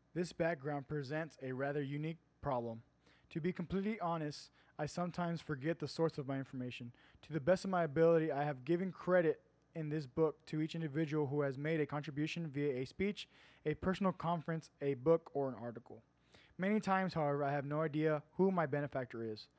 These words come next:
Additionally, I recognize the possibility that in some instances I will credit the wrong author or even claim originality because I learned a technique long ago and have used it so many times that I believe the technique or idea was original.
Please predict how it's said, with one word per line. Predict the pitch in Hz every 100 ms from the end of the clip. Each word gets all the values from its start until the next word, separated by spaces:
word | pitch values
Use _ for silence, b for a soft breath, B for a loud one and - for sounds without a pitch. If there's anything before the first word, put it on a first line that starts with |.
| B B _
Additionally, | 147 190 - 180 156 147 -
I | 147
recognize | 143 165 - 165 156 147
the | 147
possibility | 151 160 147 160 156 147
that | 139
in | 131 131
some | - 180 185 - b b _
instances | 190 175 185 156 143 139
I | 135
will | 143
credit | 135 175 180
the | 175
wrong | 151 156 156
author | 160 180 185
or | 143
even | 156 180 180
claim | - 170
originality | 156 143 147 156 180 160 135 135 B B B
because | 143 160 151
I | 143 143 139
learned | 139 175 185
a | 147
technique | - 156 160 170 165
long | 151 165
ago | 160 151 151
and | 139
have | 143 127
used | 147 185 151
it | 151 -
so | - 151
many | 143
times | 135 127 117 113 - _ b b b b b 139
that | 165 165
I | 156 160 160 160
believe | 151 156 185 196
the | 151
technique | - 151 151 160 - -
or | 151 139
idea | 139 143
was | 135 123
original. | 123 117 113 113